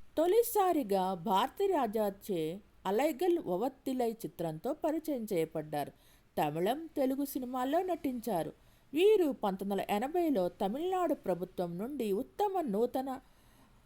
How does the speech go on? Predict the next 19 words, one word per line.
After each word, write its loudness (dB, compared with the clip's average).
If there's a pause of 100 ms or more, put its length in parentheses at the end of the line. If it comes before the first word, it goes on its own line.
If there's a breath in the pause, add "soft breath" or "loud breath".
ముఖ 0 (300)
అవార్డు, 2 (120)
కలైమామణి 0
అవార్డు 2
మరియు -2
అభినందన 0
సినిమాకు -2
గాను -2
నంది -2
అవార్డు 0
అందుకున్నారు. -4 (500 soft breath)
తమిళనాడు 2
ప్రభుత్వంచే -2
వరుసగా 0
మూడుసార్లు 2
ఉత్తమ 2
నటుడు -2
అవార్డు 2
అందుకున్నారు. -2